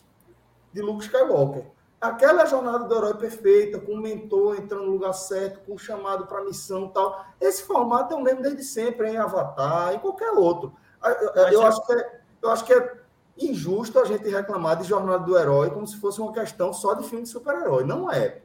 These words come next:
Speaker 2: Eu
Speaker 1: Não é.
Speaker 2: concordo, eu concordo, sabe por quê? Porque isso já aconteceu com outros gêneros de, de filmes também.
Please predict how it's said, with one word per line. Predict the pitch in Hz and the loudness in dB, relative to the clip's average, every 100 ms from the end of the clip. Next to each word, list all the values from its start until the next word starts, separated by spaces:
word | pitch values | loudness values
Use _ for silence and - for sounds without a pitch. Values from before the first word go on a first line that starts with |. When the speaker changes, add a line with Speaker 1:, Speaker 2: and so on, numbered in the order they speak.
| - | -10
Speaker 2:
Eu | 240 | -6
Speaker 1:
Não | 247 254 | -4 -2
é. | 180 | 0
Speaker 2:
concordo, | 156 160 156 | 2 0 -2
eu | 147 | -10
concordo, | - 208 196 208 | -4 -2 0 0
sabe | 202 190 | 0 -6
por | 156 | -10
quê? | - 196 | -6 -6
Porque | 196 151 175 | -6 -6 -4
isso | 175 175 | -4 -2
já | 185 | -2
aconteceu | 190 196 196 | -2 -8 -8
com | 208 | -4
outros | 185 220 226 202 | 0 0 0 -8
gêneros | 143 175 180 156 | -6 -6 -6 -12
de, | 143 175 180 | -10 -8 -8
de | 185 | -10
filmes | 185 175 165 - | -6 -6 -4 -8
também. | 143 135 131 | -6 -6 -6